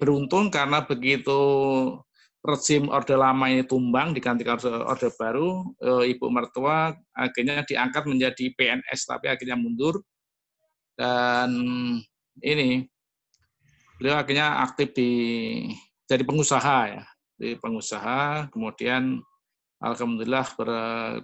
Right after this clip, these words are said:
saya diketemukan melalui perjuangan di P tiga, saya menjadi kader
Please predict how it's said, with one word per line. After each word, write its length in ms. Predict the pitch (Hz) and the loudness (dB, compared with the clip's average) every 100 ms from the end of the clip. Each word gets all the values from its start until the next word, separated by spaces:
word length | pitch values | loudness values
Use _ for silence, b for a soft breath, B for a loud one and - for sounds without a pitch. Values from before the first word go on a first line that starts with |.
| - | -12
saya 240 | 127 127 127 | -8 -2 0
diketemukan 880 | 127 123 123 123 120 117 120 123 120 117 117 113 117 | 0 -2 -2 0 -2 0 0 0 0 0 -2 -2 -2
melalui 560 | 120 117 117 127 123 120 | -2 -2 -2 -2 -2 -4
perjuangan 800 | 117 113 - 110 110 117 117 117 | -6 -8 -4 -4 -2 -2 0 -2
di 320 | 117 110 107 - | -2 -4 -6 -6
P 160 | 110 | -8
tiga, 560 | - 104 - 120 139 175 - _ _ _ _ _ _ _ | -6 -8 -6 -4 -4 -4 -10 _ _ _ _ _ _ _
saya 320 | - 120 113 | -12 -6 -4
menjadi 340 | 113 113 110 117 | -2 -2 -4 -8
kader 480 | - 110 - 131 131 | -4 -6 -4 -2 -2